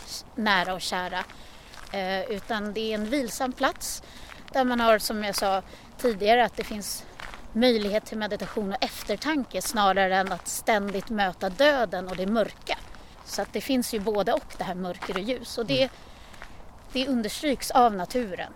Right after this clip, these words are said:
Speaker 1: hela tiden och av fåglarna och av djuren och det levande, kan
Speaker 2: Mm.
Speaker 1: man säga.
Speaker 2: Tillbaks till Anna Håkansson och hennes dotter Edith. När Edith begravdes fick hon en julros som sällskap.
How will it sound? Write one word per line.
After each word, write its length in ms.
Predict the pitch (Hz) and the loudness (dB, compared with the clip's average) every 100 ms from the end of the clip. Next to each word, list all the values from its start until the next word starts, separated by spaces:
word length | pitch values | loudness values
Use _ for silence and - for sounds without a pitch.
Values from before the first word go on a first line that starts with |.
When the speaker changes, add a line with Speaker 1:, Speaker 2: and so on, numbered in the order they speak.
| - - | -14 -4
Speaker 1:
hela 220 | 196 170 | -2 -2
tiden 340 | - 190 185 190 | -4 -8 -8 -8
och 180 | - | -4
av 80 | 190 | -4
fåglarna 560 | 180 202 175 175 175 175 | -2 -2 -2 -2 -4 -4
och 140 | - | -4
av 140 | 190 185 | -4 -4
djuren 400 | 180 175 180 180 - - - | -6 -6 -8 -8 -14 -16 -2
och 120 | 214 - | -2 2
det 100 | 214 | 2
levande, 540 | 214 202 190 440 277 - - - | 4 4 4 2 0 -4 -10 -14
kan 100 | - | -8
Speaker 2:
Mm. 120 | 143 | -6
Speaker 1:
man 100 | 139 | -6
säga. 160 | - - - - - - - - - - - - | -6 -8 -12 -14 -14 -18 -20 -18 -16 -14 -12 -2
Speaker 2:
Tillbaks 440 | 135 156 151 - | 6 6 6 0
till 340 | - 131 117 247 | 0 2 2 4
Anna 160 | 123 120 | 6 8
Håkansson 880 | 135 123 - 120 123 160 123 107 - - | 8 4 4 2 4 4 4 4 -2 0
och 320 | 127 110 107 | 2 2 2
hennes 360 | - 120 110 - | 2 2 2 0
dotter 480 | 117 - 117 208 | -4 -2 -2 2
Edith. 460 | 127 117 - - - - - - - - _ _ - _ | 4 4 2 -6 -14 -20 -20 -20 -20 -20 _ _ -20 _
När 520 | - 120 117 117 285 147 | 2 4 4 0 2 6
Edith 300 | 139 147 - | 6 6 4
begravdes 640 | 131 131 165 165 110 - | 6 8 8 6 2 0
fick 160 | 139 - | 0 2
hon 160 | 127 | 6
en 80 | 123 | 6
julros 960 | 123 170 113 113 175 170 131 - - - | 8 8 6 4 4 4 0 -12 -14 -16
som 220 | - 131 | -4 -2
sällskap. 680 | - 113 104 - 76 73 - | 2 0 -2 -2 -2 -2 -4